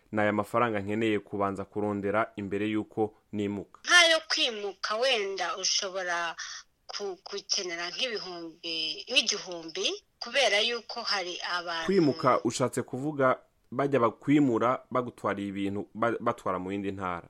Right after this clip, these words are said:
Speaker 1: Ni nk'igihumbi?
Speaker 2: Yego, yego, nk'igihumbi cy'amadolari.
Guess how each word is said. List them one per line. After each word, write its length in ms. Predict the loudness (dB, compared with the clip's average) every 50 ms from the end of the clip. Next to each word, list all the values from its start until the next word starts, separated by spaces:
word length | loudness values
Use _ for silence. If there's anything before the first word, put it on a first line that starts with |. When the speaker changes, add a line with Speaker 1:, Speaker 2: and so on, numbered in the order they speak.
| _ -14
Speaker 1:
Ni 180 | -6 -4 -2 0
nk'igihumbi? 400 | 0 0 0 0 -2 0 2 2
Speaker 2:
Yego, 260 | 4 2 2 0 -4 _ _
yego, 380 | -2 0 0 0 0 -2 -6 -6
nk'igihumbi 560 | -4 -4 -4 -2 -2 -2 -2 -2 -2 -2 -2
cy'amadolari. 1080 | 0 2 0 0 0 -2 -4 -2 -2 -4 -2 -2 -2 -2 -2 -4 -4 -6 -6 -6 -6